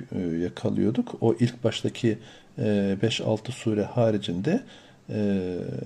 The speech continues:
hepsinde bu bütünlüğü yakalayabilmiştik. E, ama Medine'ye geldiğimizden beri, Bakara suresinden beri, e, öbek öbek olduğunu, dönem dönem indiğini, parça parça ama o parçaların,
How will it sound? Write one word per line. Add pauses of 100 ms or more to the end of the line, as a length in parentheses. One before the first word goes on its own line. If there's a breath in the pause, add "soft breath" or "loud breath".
(400)
hepsinde
bu
bütünlüğü
yakalayabilmiştik. (460 loud breath)
E,
ama
Medine'ye
geldiğimizden
beri,
Bakara
suresinden
beri, (460 loud breath)
e, (140)
öbek
öbek
olduğunu,
dönem
dönem
indiğini,
parça
parça
ama
o
parçaların,